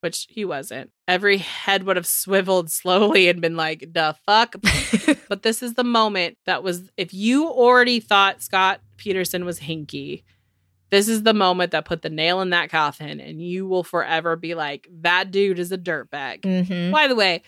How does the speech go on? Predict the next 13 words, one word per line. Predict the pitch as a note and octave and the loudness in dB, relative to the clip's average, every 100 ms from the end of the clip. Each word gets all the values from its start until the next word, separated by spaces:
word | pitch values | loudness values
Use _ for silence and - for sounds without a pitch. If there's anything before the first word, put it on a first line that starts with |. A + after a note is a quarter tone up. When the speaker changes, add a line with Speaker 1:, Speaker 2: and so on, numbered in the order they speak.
| _ | _
Speaker 1:
Scott | - - - _ - F#4 F4 | -20 -20 -20 _ 2 4 4
Peterson | E4 C4+ B3 A3+ | 2 4 2 2
might | G#3+ F3+ | 2 0
be | F3+ | 0
a | E3 | -2
dirtbag | E3 D3 - C#3+ D#3 | -4 -10 -8 -8 -8
because | F3 F3+ F3+ | -10 -10 -10
he | |
cheated | E3 E3+ D#3+ | -8 -6 -6
on | D3+ | -8
his | D#3+ | -12
pregnant | - D#3 D3+ - | -12 -12 -12 -18
wife. | E2+ - _ | -18 -20 _